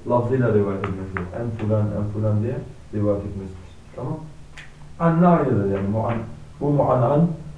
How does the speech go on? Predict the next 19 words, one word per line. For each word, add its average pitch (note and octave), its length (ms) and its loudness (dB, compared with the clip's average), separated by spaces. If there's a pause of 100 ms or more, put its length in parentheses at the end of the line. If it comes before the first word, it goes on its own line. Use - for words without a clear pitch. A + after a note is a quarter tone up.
(160)
<clears throat> G#3 40 10 (1700)
andan B2 300 8
alınarak, A#2 480 4
bu C3 100 0
da C3 80 6
mu'en'en B2 540 0 (220)
enden, A2+ 280 2 (600)
e, - 0 - (120)
alınarak. F#2 460 -4 (540)
Şimdi C3+ 180 -6
bir D#3+ 60 0
de E3 100 6
senin E3+ 400 2 (100)
hadisini C#3 540 -4
rivayet B2+ 320 4
ederken D3+ 480 0 (760)
an C#3+ 300 6
demen G#2 380 6
vardır. F2 260 2